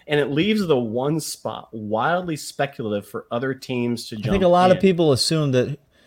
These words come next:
Speaker 2: the
Speaker 1: Mm-hmm.
Speaker 2: team we're about to say is in the number one spot.
Speaker 1: That's exactly right. The second place team in the S E C is Tennessee. Tennessee is the second most threatening team, not the first most threatening team.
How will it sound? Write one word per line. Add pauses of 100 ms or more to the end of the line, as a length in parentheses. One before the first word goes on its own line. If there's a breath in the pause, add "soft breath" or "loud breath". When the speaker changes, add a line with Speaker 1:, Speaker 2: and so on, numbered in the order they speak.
(560 soft breath)
Speaker 2:
the
Speaker 1:
Mm-hmm.
Speaker 2:
team
we're
about
to
say
is
in
the
number
one
spot.
Speaker 1:
That's
exactly
right. (520 loud breath)
The
second
place
team
in
the
S
E
C
is
Tennessee. (160)
Tennessee
is
the
second
most
threatening
team,
not
the
first
most
threatening
team.